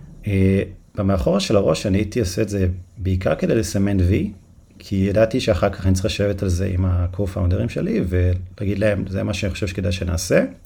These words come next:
ולא רציתי להרגיש חוסר נוחות שאני סתם הולך על דעה שלי, אבל הייתי עושה תהליך שבאמת, שוב, המטרה שלו קצת הייתה לסמן וי. ואני זוכר אינטראקציה מאוד מאוד ספציפית, שהיה פיצ'ר.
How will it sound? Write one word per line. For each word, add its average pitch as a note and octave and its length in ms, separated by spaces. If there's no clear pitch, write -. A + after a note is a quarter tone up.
ולא G2 680
רציתי E3 240
להרגיש A#2+ 380
חוסר - 360
נוחות G#2+ 320
שאני F#2 280
סתם F#2+ 260
הולך F#2+ 260
על F#2 100
דעה G2 180
שלי, A#3+ 320
אבל D#3+ 260
הייתי E3+ 480
עושה D#3 220
תהליך A#2+ 380
שבאמת, F#2+ 460
שוב, G#2 200
המטרה F#2 240
שלו G#2 160
קצת F2+ 100
הייתה F#2+ 220
לסמן F#2 400
וי. D#2+ 140
ואני G2+ 280
זוכר E3+ 580
אינטראקציה B2 720
מאוד B2 400
מאוד G#2+ 220
ספציפית, F#2 680
שהיה F#2+ 320
פיצ'ר. F#2+ 500